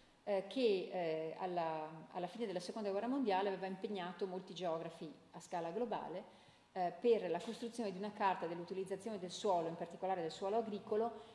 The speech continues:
a livello, eh, mondiale, con l'obiettivo di, mm, offrire uno strumento a chi stava cominciando a ragionare sulla crisi alimentare, eh, del, del secondo dopoguerra, che poi è stata risolta, eh, diciamo, grazie al,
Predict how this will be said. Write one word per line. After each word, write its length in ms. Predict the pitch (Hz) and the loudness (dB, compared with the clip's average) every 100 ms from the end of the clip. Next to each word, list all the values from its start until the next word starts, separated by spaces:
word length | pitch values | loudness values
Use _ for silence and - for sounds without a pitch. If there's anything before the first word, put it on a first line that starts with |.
| - - | -4 2
a 80 | |
livello, 800 | 240 233 185 180 185 180 - - - | 4 6 6 6 4 2 -2 -12 -2
eh, 220 | 175 160 | 2 4
mondiale, 680 | 180 196 180 160 147 151 160 - - - | 4 2 4 2 2 -2 -6 -10 -20 -8
con 200 | - 269 | 2 4
l'obiettivo 680 | 214 208 285 269 240 247 285 | 6 4 2 -2 -2 0 -2
di, 420 | 220 208 226 226 - | -2 -2 -2 -4 -6
mm, 520 | 196 190 180 175 175 175 - - - - | -6 -4 -4 -4 -6 -8 -12 -20 -6 0
offrire 580 | 233 - 262 269 202 175 | 0 0 0 4 4 4
uno 160 | 196 | 0
strumento 720 | 214 233 240 185 175 190 240 | 0 0 0 0 0 2 4
a 100 | 233 | 4
chi 120 | 233 240 | 4 0
stava 280 | - 190 | 4 4
cominciando 720 | 214 226 226 220 196 185 208 202 | 4 0 0 2 2 2 4 6
a 80 | |
ragionare 520 | 180 185 226 185 185 214 | 6 2 0 0 0 0
sulla 440 | - 202 196 196 - - | -2 0 2 2 0 -8
crisi 280 | - 254 208 | 0 2 4
alimentare, 840 | 185 190 226 247 170 156 175 190 - - - | 4 4 2 2 2 2 -2 -6 -12 -20 -10
eh, 300 | - 170 160 156 | 0 2 2 0
del, 160 | 170 | -4
del 280 | 156 175 151 | -4 -6 -6
secondo 320 | - - 180 | -8 -8 -6
dopoguerra, 580 | 165 185 254 170 165 202 | -4 -2 2 2 2 0
che 120 | 202 | -2
poi 300 | - 156 165 | -2 0 0
è 20 | 170 | -2
stata 220 | 160 160 | -4 -4
risolta, 600 | 190 - 147 151 160 147 | -4 -4 -4 -4 -6 -6
eh, 240 | 160 147 147 | -8 -12 -12
diciamo, 300 | - 147 156 | -10 -10 -6
grazie 540 | 160 135 - 160 143 | -6 -6 -8 -8 -6
al, 220 | 151 147 | -6 -8